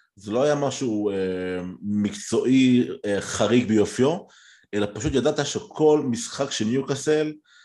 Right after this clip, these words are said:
זה חבורה שבאה לתת את הכל, כל הזמן, וגם הכוכבים הגדולים כמו אספריה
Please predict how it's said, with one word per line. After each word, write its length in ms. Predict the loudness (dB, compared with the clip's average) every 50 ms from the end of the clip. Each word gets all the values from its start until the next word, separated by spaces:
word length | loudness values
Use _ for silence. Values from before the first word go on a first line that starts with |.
| _ _ -14
זה 140 | -10 -8 -6
חבורה 600 | -4 -4 -2 0 0 0 2 2 2 0 0 0
שבאה 540 | -2 -4 -4 -4 -2 0 2 2 2 2
לתת 420 | 2 0 0 -4 -4 -4 -4 -4 -4
את 120 | -6 -8
הכל, 540 | -8 -10 -4 0 2 4 4 4 2 0 -4 -8 -12 -18 -8
כל 220 | -2 0 2 2
הזמן, 420 | 2 2 0 -2 -2 0 0 0 -2 -4
וגם 220 | -4 -2 -2 -2
הכוכבים 500 | -2 -2 -4 -2 -2 -2 0 2 0 0
הגדולים 520 | 0 -2 -2 -2 -2 -2 -2 -2 -4 -6
כמו 380 | -6 -6 -6 -4 -6 -8 -10 -12 _ _ -20 -20 -20 -20 _ -10
אספריה 720 | -8 -8 -8 -10 -6 0 2 4 4 6 6 4 4 2